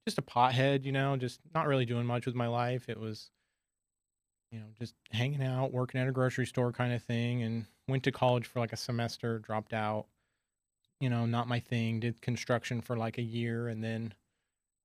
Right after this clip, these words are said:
my best friend, who always wanted to be in the Army, like, I never thought about being in the military ever. It was just never, like, something I really, like, desired. It wasn't that my dad told me no or anything like that. Um,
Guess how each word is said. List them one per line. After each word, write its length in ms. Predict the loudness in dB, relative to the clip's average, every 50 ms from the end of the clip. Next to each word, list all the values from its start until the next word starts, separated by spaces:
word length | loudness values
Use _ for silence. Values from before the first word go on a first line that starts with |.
| _ _ _ _ _ _ _ _ _ _ _ _ 2
my 120 | 4 6
best 260 | 8 8 6 6 4
friend, 400 | 4 6 6 8 8 6 6 4
who 220 | 4 4 4 4 4
always 420 | 6 6 8 8 8 6 4 4
wanted 220 | 2 0 0 0
to 60 | 0 0
be 100 | 0 0
in 100 | 0 0
the 60 | -2
Army, 380 | -2 -2 -2 0 0 -2 -2
like, 160 | -4 -4 -8 -10 _ _ -2
I 100 | 0 2
never 460 | 2 2 2 2 2 2 0 -2 -6
thought 240 | -6 -4 -4 -4 -4
about 260 | -4 -6 -8 -6 -6
being 200 | -6 -6 -6 -8
in 60 | -8 -10
the 60 | -12
military 460 | -14 -16 -16 -16 -16 -14 -14 -14 -10 -4
ever. 420 | -4 -2 -2 -2 -6 -8 -8 -10 -12 -18 _ _ _ _ _ _ _ _ _ _ -2
It 60 | 0
was 80 | 2
just 160 | 2 2 4 4
never, 280 | 4 6 6 6 6
like, 160 | 6 6 6
something 220 | 4 2 4 6 6
I 60 | 4
really, 260 | 4 4 2 2 2
like, 280 | 2 0 -2 -4 -6 _ _ _ _ _ _ _ _ -2
desired. 640 | 0 0 2 2 0 0 0 -2 -4 -6 -10 -12 -8
It 120 | -6 -2 2
wasn't 400 | 2 4 4 4 4 2 2 0 -6 _ _ _ _ -4
that 100 | -2 0
my 140 | 0 0 0
dad 280 | 2 2 2 2 2 0
told 200 | 0 0 0 2
me 140 | 2 2
no 340 | 2 0 2 2 2 2 2
or 180 | 2 0 0 0
anything 340 | 0 0 0 0 0 0 0
like 260 | 0 0 -2 -2 -2
that. 420 | 0 0 2 2 0 -2 -2 -4 -6
Um, 420 | -8 -8 -8 -8 -10 -12 -14 -18